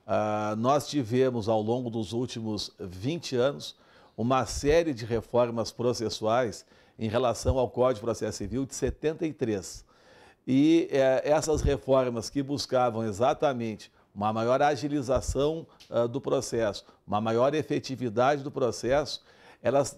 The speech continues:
tornaram o nosso, o nosso processo assistemático. Isso passou a causar dificuldades, perplexidades,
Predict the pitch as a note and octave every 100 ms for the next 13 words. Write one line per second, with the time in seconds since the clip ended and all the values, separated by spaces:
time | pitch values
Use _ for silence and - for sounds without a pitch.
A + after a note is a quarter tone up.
0 | - D#3 C3+ B2+ C#3 D#3 C3+ A2 A#2 B2
1 | C3 - A#2 A2 G2+ F#2+ G#2+ A#2+ C3 A2+
2 | A2+ G#2+ - B2+ D3 - - - C#3 -
3 | D3+ - D#3 C#3+ A2+ - - _ _ _
4 | _ _ - - B2 C#3 D#3 - D3+ C#3
5 | - D3+ E3 D3 B2+ A#2 B2+ B2 - C3
6 | C#3 B2+ C3+ D3 D3 - C#3+ C3 B2+ -
7 | A#2+ A#2+ D3 -